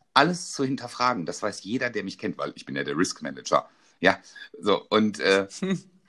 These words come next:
Speaker 1: ob das, äh, der elfte September ist, wo ich viele Dinge sehr seltsam finde und wo es gute Filme auch darüber gibt, wie hätte es auch anders sein können oder sowas. Also ich guck mir auch immer so,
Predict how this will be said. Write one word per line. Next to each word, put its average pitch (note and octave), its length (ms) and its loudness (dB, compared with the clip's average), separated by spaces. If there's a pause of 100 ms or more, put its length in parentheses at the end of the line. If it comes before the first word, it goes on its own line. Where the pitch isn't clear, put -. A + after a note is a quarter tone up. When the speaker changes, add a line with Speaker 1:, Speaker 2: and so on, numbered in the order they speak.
(180)
Speaker 1:
ob B2 280 2
das, A#2+ 340 0
äh, G#2 600 -4
der F2+ 200 -6
elfte A2 240 -6
September G#2 640 4
ist, F#2+ 340 -4
wo G2 240 -2
ich - 160 -10
viele A2 260 -4
Dinge F#2+ 320 0
sehr F#2 220 -2
seltsam F#2 500 -2
finde E2+ 360 2
und E2+ 200 0
wo F2+ 60 2
es - 180 -2
gute B2 540 4
Filme B2+ 400 6
auch - 140 2
darüber G2 340 4
gibt, F#2+ 240 0
wie F#2+ 80 4
hätte - 200 2
es - 120 -4
auch - 120 0
anders G#2+ 320 2
sein A#2 300 6
können A2+ 300 0
oder G2+ 160 2
sowas. G2+ 240 2
Also G#2 180 2
ich - 140 -4
guck - 160 0
mir - 100 4
auch - 100 0
immer A2 180 6
so, F2+ 140 -6